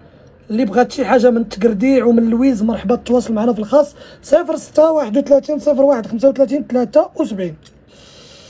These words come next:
السلام سي محمد، تحياتي من مراكش، هادشي مبرع. الله يبرعك لاله في نور، الله يكبر بك، الله يحفظك، وتحيه للناس اللي كاينين عندنا في مراكش.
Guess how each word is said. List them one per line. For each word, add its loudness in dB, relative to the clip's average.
السلام 0
سي -8
محمد، 0
تحياتي -2
من 4
مراكش، -4
هادشي -6
مبرع. -4
الله 2
يبرعك -2
لاله 0
في -2
نور، 4
الله -4
يكبر -4
بك، -4
الله -2
يحفظك، -2
وتحيه -6
للناس -2
اللي -10
كاينين -6
عندنا -4
في -6
مراكش. -2